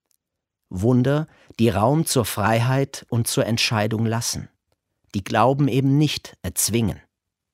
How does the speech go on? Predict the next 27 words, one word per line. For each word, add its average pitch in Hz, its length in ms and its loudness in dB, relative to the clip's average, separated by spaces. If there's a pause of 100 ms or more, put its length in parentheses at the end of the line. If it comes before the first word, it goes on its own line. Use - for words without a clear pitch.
(800)
Aber 156 360 2
wer 139 120 4
mit 123 180 2
dieser 127 220 2
Deutung 151 440 2
durchs 123 240 0
Leben 147 300 2
geht, 139 300 2 (360)
wer 120 160 2
also 131 200 0
mit 117 240 0
Gott 143 280 -4
rechnet, 107 560 -4 (540)
der 113 140 0
soll 143 280 2
auch - 220 -8
etwas 69 360 -8
erwarten. 73 640 -8 (500)
Denn 107 320 2
je 110 260 2
weniger 143 460 2
ich 87 160 -2
erwarte, 90 640 -4 (460)
umso 113 360 0
weniger 104 400 0
wird 85 240 -6
möglich. 123 560 -6